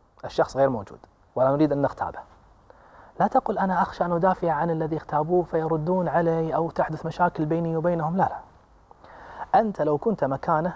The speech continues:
لتمنيت أن يدافع عنك أخوك ويرد عليه. وقد قال النبي صلى الله عليه وآله وسلم: "لا يؤمن أحدكم حتى يحب لأخيه ما يحب لنفسه". وأيهما أولى؟ أن تخسر هؤلاء المغتابين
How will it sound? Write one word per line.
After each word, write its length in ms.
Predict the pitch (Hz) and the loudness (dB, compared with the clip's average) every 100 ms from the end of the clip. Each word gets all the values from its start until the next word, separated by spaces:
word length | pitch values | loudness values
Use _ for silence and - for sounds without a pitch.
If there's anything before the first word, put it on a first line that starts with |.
| - | -4
لتمنيت 640 | 143 151 143 147 190 - | -2 -2 0 2 0 0
أن 100 | 143 | -2
يدافع 420 | 139 165 180 143 | 2 2 2 2
عنك 280 | - 202 - | 0 2 0
أخوك 460 | 147 - 185 226 - | -2 2 2 4 6
ويرد 300 | 143 139 98 | 4 4 -2
عليه. 260 | 87 95 - - _ _ _ _ _ - | -8 -10 -14 -20 _ _ _ _ _ -2
وقد 240 | 180 175 | -2 2
قال 180 | 175 175 | 2 2
النبي 320 | 170 165 160 | 2 0 0
صلى 180 | 165 156 | 2 4
الله 280 | 160 151 139 | 4 2 0
عليه 320 | 151 147 143 | 0 -2 2
وآله 200 | 151 139 | 2 2
وسلم: 300 | - 175 196 151 | -2 -4 -4 2
"لا 140 | 170 | 6
يؤمن 280 | 202 202 170 | 6 2 -2
أحدكم 500 | 185 143 131 - 180 _ - | -2 -2 -2 -4 -6 _ -6
حتى 400 | - 202 - 156 | -4 -2 0 -2
يحب 340 | - 214 165 | 0 0 2
لأخيه 440 | 165 156 143 214 226 | 2 2 2 0 4
ما 140 | 240 | 4
يحب 280 | 233 262 214 | 4 4 2
لنفسه". 440 | 208 233 - 147 - _ _ _ _ _ _ _ - | 0 -4 -10 -18 -18 _ _ _ _ _ _ _ 2
وأيهما 420 | 214 262 180 123 | 4 4 2 -2
أولى؟ 200 | 104 95 - _ _ _ _ _ _ _ _ - | -6 -10 -18 _ _ _ _ _ _ _ _ -4
أن 100 | 143 | -2
تخسر 320 | 220 - 160 | 0 2 2
هؤلاء 280 | 156 165 170 | 4 4 4
المغتابين 600 | 139 - - 135 156 | 0 -6 -4 -4 -4